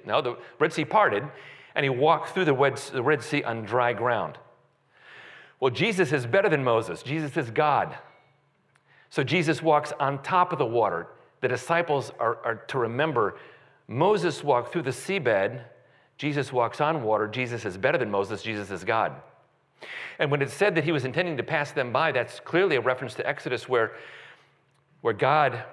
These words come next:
says he passed by Moses so that Moses would see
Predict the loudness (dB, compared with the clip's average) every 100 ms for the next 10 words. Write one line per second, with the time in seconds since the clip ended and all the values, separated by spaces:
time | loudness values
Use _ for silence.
0 | -20 _ -12 0 4 4 2 -10 -20 _
1 | _ -10 -8 -8 -4 0 0 0 -4 -6
2 | 0 2 4 2 -2 -6 0 2 2 0
3 | -6 -6 -6 -4 -4 -2 2 4 2 0
4 | -6 -6 -6 -6 -8 -8 -2 0 0 -2
5 | -6